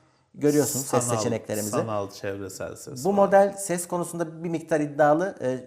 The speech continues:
Speaker 1: subwoofer'ı da var. Hani
Speaker 2: Hmm.
Speaker 1: tamam çok kuvvetli değil ama, e, güzel, güçlü ses veriyor. Zaten bunu alan adamın da harici şeyi olacaktır.
Speaker 2: Arkada tabii hoparlörler.
Speaker 1: Hoparlörler arkada.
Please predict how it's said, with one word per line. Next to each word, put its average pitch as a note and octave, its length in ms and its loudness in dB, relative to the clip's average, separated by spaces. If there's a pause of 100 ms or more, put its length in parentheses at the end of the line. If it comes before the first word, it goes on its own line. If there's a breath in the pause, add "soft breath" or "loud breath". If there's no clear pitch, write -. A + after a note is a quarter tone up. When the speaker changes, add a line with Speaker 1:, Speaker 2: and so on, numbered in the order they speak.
(160)
Speaker 1:
subwoofer'ı D3+ 640 0
da A#2+ 100 6
var. - 280 -2 (160)
Hani A#2 120 -8
Speaker 2:
Hmm. A2 60 -8
Speaker 1:
tamam B2+ 180 4
çok C#3 220 0
kuvvetli B2+ 360 -2
değil C3+ 200 2
ama, F3 180 -2 (200)
e, B2 320 -2 (220)
güzel, C#3 300 4
güçlü C3+ 260 -2
ses E3+ 240 -6 (120)
veriyor. C3 300 -2 (640 soft breath)
Zaten D#3+ 320 2
bunu D#3 140 0
alan D3 180 4
adamın C#3 360 -2
da D#3+ 180 2
harici C3 340 0
şeyi B2 180 -2
olacaktır. G2+ 320 0
Speaker 2:
Arkada C3 440 0
tabii F#2+ 200 -8
hoparlörler. E2+ 580 -10
Speaker 1:
Hoparlörler A2+ 440 -2
arkada. G2 340 -4